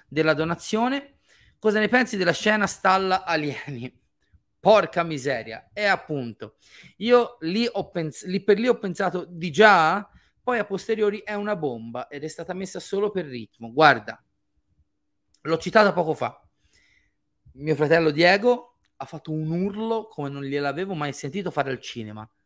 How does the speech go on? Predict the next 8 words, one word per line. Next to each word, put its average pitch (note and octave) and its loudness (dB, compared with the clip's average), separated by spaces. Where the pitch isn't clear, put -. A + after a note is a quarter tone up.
perché - -6
innanzitutto G#3 -2
è D3 -4
una C#3 -4
sequenza F3+ -4
registicamente D3+ -6
geniale, A#2+ -6
perché G3 2